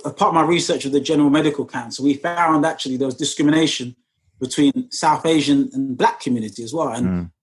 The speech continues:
Speaker 1: within the Asian community, there was discrimination with the caste system. So there, this is quite a complex thing. And I think
Speaker 2: Mm.
Speaker 1: what the deeper you scratch and the, you, the levels you go through, you find that, that this is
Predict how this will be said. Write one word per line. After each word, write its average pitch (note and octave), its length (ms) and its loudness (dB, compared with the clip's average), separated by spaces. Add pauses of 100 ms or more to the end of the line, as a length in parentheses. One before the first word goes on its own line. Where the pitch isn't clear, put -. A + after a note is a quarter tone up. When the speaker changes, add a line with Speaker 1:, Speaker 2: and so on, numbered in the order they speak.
(100)
Speaker 1:
within D#3 240 2
the D3 100 6
Asian E3+ 300 4
community, C3 400 0
there C3 140 -2
was B2+ 100 -4
discrimination C#3+ 680 0
with B2 80 -8
the - 80 -20
caste - 240 2
system. - 260 -8
So C#3 280 0 (420)
there, E3+ 180 2
this G#3 160 2
is D#3 180 -6 (160)
quite G#3 180 0
a - 20 -6
complex F3 520 0
thing. G3 180 2
And D3 80 4
I D3 80 0
think F#2+ 160 2
Speaker 2:
Mm. F2+ 180 2 (240)
Speaker 1:
what - 180 -4
the C#3+ 60 -10
deeper F#3+ 300 -2
you F3 80 0
scratch - 420 -2
and D3 80 4
the, C3+ 120 0
you, D3 100 -4
the D3 200 -2
levels D#3+ 380 0
you C#3 80 0
go D#3+ 180 2
through, B2+ 300 -6 (320)
you D3 140 -6
find F3 320 2
that, C3+ 120 0
that C#3 140 -8
this E3+ 180 -2
is - 260 -4